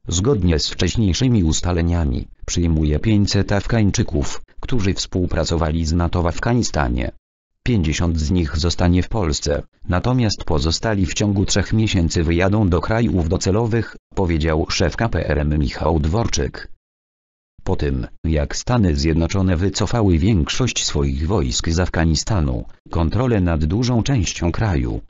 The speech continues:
a także stolicą, Kabulu, przejęli talibowie. Państwa Unia Europejska i nato zorganizowały ewakuację swych obywateli oraz swoich współpracowników z Afganistanu.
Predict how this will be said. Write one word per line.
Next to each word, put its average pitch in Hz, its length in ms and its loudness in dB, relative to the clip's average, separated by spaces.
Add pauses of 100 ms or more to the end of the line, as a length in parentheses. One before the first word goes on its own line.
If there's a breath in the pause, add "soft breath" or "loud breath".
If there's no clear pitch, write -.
(100)
a 90 100 -2
także 113 340 0
stolicą, 92 640 0 (220 loud breath)
Kabulu, 80 600 0 (220)
przejęli 73 460 0
talibowie. 85 640 0 (520)
Państwa 123 520 0
Unia 85 340 2
Europejska 85 600 0
i 73 120 0
nato 107 320 2
zorganizowały 101 880 2
ewakuację 80 760 0
swych - 260 -4
obywateli 90 580 2
oraz 85 400 -2
swoich 82 400 -2
współpracowników 85 1080 -2
z 76 80 0
Afganistanu. 76 840 0